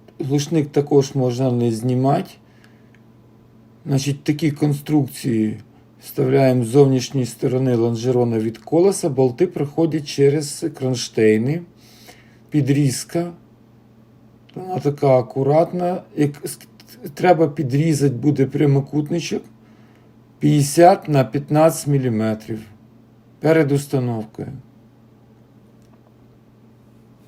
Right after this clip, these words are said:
Значить, це в нас по ширині кронштейнів. Як фіркоп зафіксований, ми можемо спокійно вставляти ці болти з втулками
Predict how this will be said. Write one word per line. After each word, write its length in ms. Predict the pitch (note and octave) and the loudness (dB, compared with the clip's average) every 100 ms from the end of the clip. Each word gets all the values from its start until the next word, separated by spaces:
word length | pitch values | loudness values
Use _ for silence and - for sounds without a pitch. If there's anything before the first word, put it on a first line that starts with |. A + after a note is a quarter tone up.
| _ - _ - - _ _ _ _ _ _ - _ _ _ - _ _ _ | _ -20 _ -20 -20 _ _ _ _ _ _ -20 _ _ _ -20 _ _ _
Значить, 340 | C#3 D#3 - C3 | -12 -10 -10 -8
це 320 | - F3 F#3 | 0 0 0
в 100 | C3+ | -2
нас 180 | C3+ D3 | -2 -2
по 160 | - | -4
ширині 480 | C#3 D3 B2+ C3 D3 | -4 -2 0 2 0
кронштейнів. 880 | C#3+ C3+ C3 - - A2 A2+ A2 A2 - - _ _ _ _ _ - _ - | 0 -4 -6 -8 -4 -2 -2 -4 -6 -14 -20 _ _ _ _ _ -20 _ -18
Як 120 | C#3+ | -14
фіркоп 500 | - D3+ D3 E3+ A#2+ | -6 -4 2 2 2
зафіксований, 1120 | B2+ C#3+ D3+ C#3+ - D3+ B2+ A#2 A2+ A2 G#2+ - _ _ - - _ _ _ _ | 0 0 -2 -8 0 2 2 -2 -4 -6 -8 -16 _ _ -20 -20 _ _ _ _
ми 160 | D3+ C#3 | -6 -2
можемо 340 | C#3 C3 B2+ | 0 0 -4
спокійно 500 | B2 D3 C#3+ D#3 B2+ | -6 -10 -4 -2 -2
вставляти 560 | A2+ - C3 B2 A#2 A#2+ | -4 -4 -2 0 -2 -8
ці 200 | - B2+ | -10 -2
болти 440 | A2+ C#3 C#3+ F#3+ | 2 2 2 -2
з 80 | F#3 | -4
втулками 640 | - F#3+ F#3+ F#3+ F#3+ G3 | -4 -4 -2 -4 -6 -8